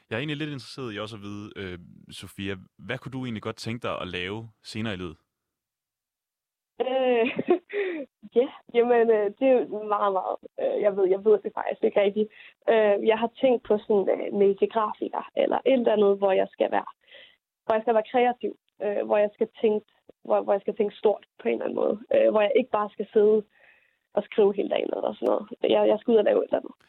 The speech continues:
Speaker 1: Hvad,
Speaker 2: Øh,
Speaker 1: hvad vil det sige at tænke stort?
Speaker 2: Jamen, det er bare at tænke ud af boksen,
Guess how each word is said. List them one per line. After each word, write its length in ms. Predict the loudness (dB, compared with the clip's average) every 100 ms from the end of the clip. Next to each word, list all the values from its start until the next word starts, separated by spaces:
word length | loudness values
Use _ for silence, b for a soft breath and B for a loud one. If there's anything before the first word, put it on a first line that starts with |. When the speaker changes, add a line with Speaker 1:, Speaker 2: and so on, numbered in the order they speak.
| -6
Speaker 1:
Hvad, 100 | -4
Speaker 2:
Øh, 80 | -2
Speaker 1:
hvad 100 | -6
vil 100 | -6
det 80 | -6
sige 160 | -4 -4
at 60 |
tænke 220 | -4 -6 -2
stort? 420 | -2 -2 -8 -14 _ _ _ _ _ _ _ _ _ _ _ -2
Speaker 2:
Jamen, 200 | 0 2
det 80 | 2 2
er 100 | 2
bare 180 | 0 -2
at 120 | -4 -6
tænke 180 | -4
ud 60 | 0
af 100 | 0
boksen, 480 | -2 -4 _ -18